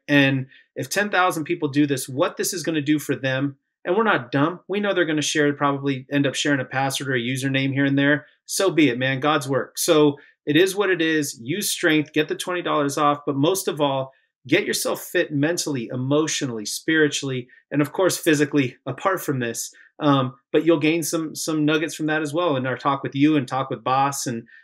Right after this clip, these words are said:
and, uh, I couldn't be more excited. I mean, we put this, you mentioned earlier, all the things Patrick's done, a little bit of what I've done as a entrepreneur. My wife knows, I put it all aside, man. This is the call right now. These are, these are interesting times.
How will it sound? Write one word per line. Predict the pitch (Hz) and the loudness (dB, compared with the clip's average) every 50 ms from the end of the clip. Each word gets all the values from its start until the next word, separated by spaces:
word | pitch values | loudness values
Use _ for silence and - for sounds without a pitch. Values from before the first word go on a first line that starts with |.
| _ _ _ - | _ _ _ -6
and, | 127 131 127 127 123 | -4 -2 -2 0 0
uh, | 131 120 120 117 113 - - _ _ _ _ _ _ - | 0 0 -2 -2 -6 -10 -16 _ _ _ _ _ _ -4
I | 175 190 | -4 0
couldn't | - 214 196 170 | 4 4 4 4
be | 156 165 | 2 2
more | 160 160 147 | 2 2 2
excited. | 135 - - 160 143 139 | 2 2 2 2 4 4
I | 139 | 6
mean, | 147 151 | 4 4
we | 147 185 - | 4 2 0
put | - - 185 180 - | -2 0 -2 0 0
this, | 180 165 147 - - | 0 -2 0 -2 -2
you | 156 | -2
mentioned | 165 165 151 151 151 160 | -2 -2 -2 -2 0 0
earlier, | 160 156 160 156 156 151 | 0 2 2 2 2 2
all | - 151 | 2 0
the | 147 147 | 0 -2
things | 143 156 143 135 | 0 -2 -2 -2
Patrick's | - - 160 156 147 - 147 139 - - | -2 -2 -2 -2 -2 -4 -6 -8 -6 -2
done, | 156 147 143 139 139 135 - - | 0 2 2 2 2 0 -2 -2
a | |
little | 156 151 160 | 0 0 2
bit | 143 151 151 | 2 2 2
of | 143 | 2
what | 147 143 | 2 2
I've | 143 147 143 135 | 2 0 0 0
done | 143 147 143 139 | 0 2 2 2
as | 139 127 131 | 2 0 0
a | 135 131 127 - _ _ _ _ | 0 0 -2 -2 _ _ _ _
entrepreneur. | - 156 147 - - - 156 151 151 147 147 | -2 -2 -2 -2 -2 -2 0 2 2 2 4
My | 143 143 151 | 4 2 2
wife | 147 151 165 165 - 156 | 2 2 0 0 0 0
knows, | 139 127 113 - - | -2 -2 -2 -4 -6
I | 143 | -8
put | - - 208 190 | -4 -4 -2 0
it | 175 | 2
all | 165 165 160 | 2 2 0
aside, | 143 - - 156 147 131 120 123 | 0 -2 -2 0 0 0 0 -2
man. | 120 120 | -4 -4
This | 139 143 - 151 | -4 -6 -6 -6
is | 143 139 | -6 -6
the | 143 | -6
call | 139 - 143 135 131 | -4 -2 -2 0 0
right | 123 113 110 110 | 0 -2 -4 -6
now. | 117 113 110 110 - _ _ _ _ _ | -8 -10 -12 -14 -16 _ _ _ _ _
These | - 156 156 170 | 0 2 4 4
are, | 165 147 143 139 | 4 4 4 2
these | - 151 160 147 | 2 0 0 2
are | 135 123 - - | 0 0 0 0
interesting | 160 180 180 - 175 - - 180 175 160 | -2 -2 0 -2 -4 -4 -2 -4 -4 -4
times. | 147 165 160 160 160 156 151 147 147 - - | -4 -2 -2 0 0 0 0 -2 -4 -8 -12